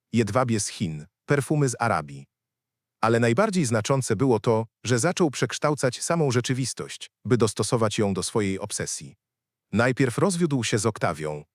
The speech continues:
ruch szokujący, który zraził do niego wielu zwolenników. Potem ogłosił, że poślubi Poppę w pełnej ceremonii cesarskiej.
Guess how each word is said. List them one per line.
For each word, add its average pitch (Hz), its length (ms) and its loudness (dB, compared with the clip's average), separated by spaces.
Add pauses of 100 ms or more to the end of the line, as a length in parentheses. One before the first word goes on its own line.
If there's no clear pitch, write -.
(120)
ruch 160 240 4
szokujący, 123 600 0
który 123 260 2
zraził 160 360 2
do 117 120 4
niego 117 280 2
wielu 104 220 2
zwolenników. 95 840 -2 (520)
Potem 185 280 2
ogłosił, 113 500 2
że 120 120 2
poślubi 147 460 0
Poppę 123 460 2
w - 100 -8
pełnej 180 320 2
ceremonii 101 500 2
cesarskiej. 76 680 -6